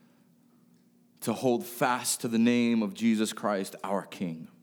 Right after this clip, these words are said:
The final prophet who is also our high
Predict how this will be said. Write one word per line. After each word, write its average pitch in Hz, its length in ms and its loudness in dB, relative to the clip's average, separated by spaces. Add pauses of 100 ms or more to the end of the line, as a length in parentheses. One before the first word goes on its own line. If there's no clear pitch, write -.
(3000)
The 107 60 -10
final 113 440 2
prophet 113 460 0
who 104 120 2
is 98 80 0
also 107 540 0 (260)
our 101 420 0 (200)
high 98 400 0